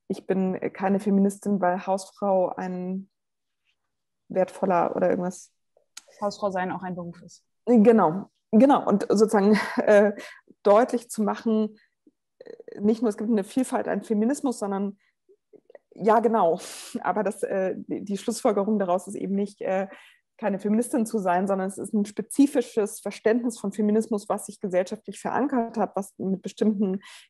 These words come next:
Speaker 1: liberalen feministischen Ideen ganz stark verbunden ist, ähm, ähm, ein sehr individualisiertes Verständnis von Geschlecht und so weiter, was tatsächlich aber die materiellen Bedingungen, unter denen wir leben und leiden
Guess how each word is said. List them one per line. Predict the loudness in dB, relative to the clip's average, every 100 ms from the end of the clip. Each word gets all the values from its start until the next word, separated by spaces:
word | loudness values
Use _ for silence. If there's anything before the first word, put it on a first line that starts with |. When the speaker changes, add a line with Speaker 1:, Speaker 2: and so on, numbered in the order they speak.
| 0
Speaker 1:
liberalen | 0 4 4 6 4
feministischen | 2 0 0 -2 -6 -8 -6
Ideen | -6 -2 0 0 -2 -10 -20 _
ganz | -4 -4
stark | -4 -4
verbunden | -4 0 0 0 -2
ist, | -2 -4 -6 -6
ähm, | -4 -2 -4 -6 _ _ _
ähm, | 0 2 2 -2
ein | -4 2
sehr | 4
individualisiertes | 4 2 0 0 0 0 -2 -10
Verständnis | -6 -4 -4 -4 -4 -6
von | -4 -2 -2 -6 -10 _ _ _ _ _
Geschlecht | -6 0 0 0 0
und | 0
so | 2
weiter, | 2 2 0
was | -2
tatsächlich | -4 -2 -2 -2 -4
aber | -2
die | 0
materiellen | -2 -2 -2 2 2 2
Bedingungen, | 0 0 2 0 -2
unter | -4 -6 -4
denen | -2 -2
wir | -2 -2
leben | -4 -4 -4
und | -4 -6
leiden | -4 -2 -4 -6 -10 -12